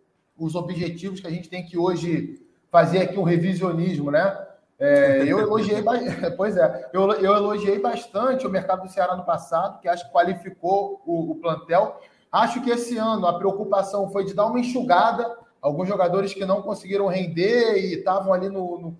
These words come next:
no elenco meio que guardando espaço saíram,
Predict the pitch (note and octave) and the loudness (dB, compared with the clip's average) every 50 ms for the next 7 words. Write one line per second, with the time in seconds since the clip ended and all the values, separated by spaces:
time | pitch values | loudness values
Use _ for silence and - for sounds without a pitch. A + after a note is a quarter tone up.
0 | _ _ _ _ E3+ F3 F3 E3+ E3+ F3 F#3+ G#3 G3+ - F#3 F3+ F#3 G3 G3 F#3+ | _ _ _ _ 0 4 4 4 6 4 2 2 0 -2 -8 -6 -2 -2 -2 -2
1 | G3 - - F#3+ F#3 D#3+ C#3+ - - - _ _ _ _ _ F3+ E3 - C#3+ F#3+ | -2 -6 -8 -8 -6 -6 -8 -8 -12 -20 _ _ _ _ _ 2 2 2 2 0
2 | G#3 G3 G3 G3 - - G3 F#3+ F#3+ F#3+ - - A3 F#3+ F#3 F#3 F#3+ G#3 A3 A#3+ | 0 0 -4 -8 -4 -2 0 0 0 -4 -2 2 4 4 4 4 2 2 2 4
3 | B3+ C4+ C4 - - - - | 4 2 2 -2 -6 -10 -14